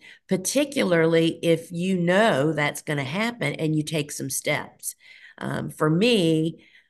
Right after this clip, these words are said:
one of the things, like, this year, it's been a little bit drier in the fall and winter. Um, we try to make sure that our cool flowers are well hydrated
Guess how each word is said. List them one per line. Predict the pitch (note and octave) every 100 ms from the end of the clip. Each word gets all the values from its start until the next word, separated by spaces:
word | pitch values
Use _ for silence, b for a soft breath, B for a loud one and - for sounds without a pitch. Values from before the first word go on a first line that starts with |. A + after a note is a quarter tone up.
| b
one | - F#3+ F#3+
of | E3+
the | E3+
things, | F3 F3 E3+
like, | D#3 D3+
this | G#3+ C4+ -
year, | E3 D3+ D3+ D3 -
it's | D#3 D#3
been | F3+
a | E3+
little | E3+ E3
bit | D#3+ D#3+
drier | D3+ D3+ D3 D#3 F#3+ G#3 G#3
in | C#3+ E3
the | D3+
fall | E3 E3 E3+
and | F3 E3+
winter. | E3 E3 A#3 D4+ D#4+ B B B B
Um, | E3 E3 E3 E3+
we | G3+
try | - G3 F#3+
to |
make | F3+ F3 F3
sure | - F3 F3+
that | F3+ D#3+
our | D3+
cool | D3+ - F#3+
flowers | F3+ E3+ E3 E3 E3+ F3+ E3+ b b b b _ -
are | F3+ F3
well | E3 F3 F3
hydrated | F3 E3+ E3 F#3+ E3+ D3+ C#3 C#3 C3+